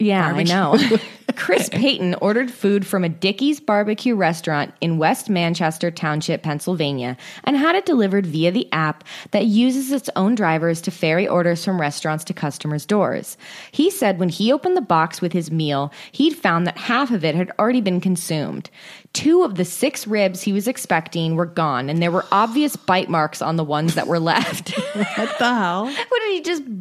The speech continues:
Speaker 1: take?
Speaker 2: I mean, I could see taking one rib out and,
Speaker 1: Right.
Speaker 2: like, closing the lid. <laughs> But I wouldn't, like, bite into the other things.
Speaker 1: Right.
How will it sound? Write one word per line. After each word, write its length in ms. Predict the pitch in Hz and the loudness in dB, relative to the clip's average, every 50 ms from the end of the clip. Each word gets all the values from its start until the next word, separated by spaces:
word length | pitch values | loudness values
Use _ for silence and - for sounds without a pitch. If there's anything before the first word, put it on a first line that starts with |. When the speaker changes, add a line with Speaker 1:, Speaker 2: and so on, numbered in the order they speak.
| 170 165 175 196 240 262 | -10 -10 -12 -12 -8 -4
Speaker 1:
take? 160 | - 285 262 | -2 0 2
Speaker 2:
I 80 | 214 254 | 2 2
mean, 140 | 277 294 294 | 2 2 2
I 60 | 392 | 2
could 160 | - 427 - | 0 -2 -2
see 140 | - - 294 | 0 0 0
taking 440 | - 269 247 247 220 202 190 180 175 | 0 0 0 0 0 0 0 0 0
one 220 | 170 170 175 175 | 0 -2 -2 -2
rib 240 | 165 160 156 160 165 | -2 -2 -2 -2 -4
out 320 | 170 175 185 190 190 - - | -2 -2 -2 -2 -4 -2 0
and, 80 | 202 | 2
Speaker 1:
Right. 160 | 220 208 165 | 4 4 4
Speaker 2:
like, 120 | 147 165 165 | 2 0 -4
closing 420 | - - 170 160 165 165 175 170 165 | -4 -2 -2 0 0 0 -2 -2 -2
the 120 | 165 165 | -2 -2
lid. 120 | 175 185 - - - - | -2 -4 -4 -6 -8 -6
<laughs> 400 | - 262 - - 415 - - - 403 480 508 427 - - 587 523 508 - | -6 -4 -2 0 -2 0 0 0 2 2 2 2 2 0 2 2 2 2
But 100 | 427 339 | 4 4
I 100 | 339 330 | 4 4
wouldn't, 640 | 339 370 427 381 349 294 - 269 262 254 240 247 - | 4 2 2 0 -2 -4 -4 -2 -2 -2 -2 -2 0
like, 280 | 220 214 202 - - | 0 0 -2 -4 -2
bite 180 | - 202 202 202 | -2 0 0 0
into 220 | 208 196 196 202 | 0 0 -2 -2
the 100 | 165 160 | -2 -2
other 260 | 156 160 185 226 277 254 | -2 -2 0 0 -2 -2
things. 440 | - - 170 160 170 185 214 247 | -2 -2 -2 -2 -2 -2 0 2
Speaker 1:
Right. 320 | 320 359 233 170 147 - | 2 4 4 4 2 -2